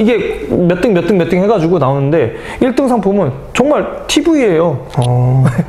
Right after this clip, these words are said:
Speaker 1: <laughs> 엄청 큰 티브이.
Speaker 2: 참, 그런 거 보면은 축구
Speaker 1: 네.
Speaker 2: 쪽이,
Speaker 1: 네.
Speaker 2: 축구 맞죠?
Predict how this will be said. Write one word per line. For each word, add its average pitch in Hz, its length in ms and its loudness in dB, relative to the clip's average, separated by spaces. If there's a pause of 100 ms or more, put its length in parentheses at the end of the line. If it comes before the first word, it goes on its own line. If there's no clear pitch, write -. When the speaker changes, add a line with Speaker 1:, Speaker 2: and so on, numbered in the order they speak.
Speaker 1:
<laughs> - 340 -8
엄청 208 280 0
큰 233 160 0
티브이. 175 440 2
Speaker 2:
참, 185 160 0
그런 226 200 0
거 277 60 2
보면은 220 260 0
축구 196 180 0
Speaker 1:
네. 170 220 0
Speaker 2:
쪽이, 165 640 -2
Speaker 1:
네. 175 240 2
Speaker 2:
축구 247 320 -2
맞죠? 160 400 -2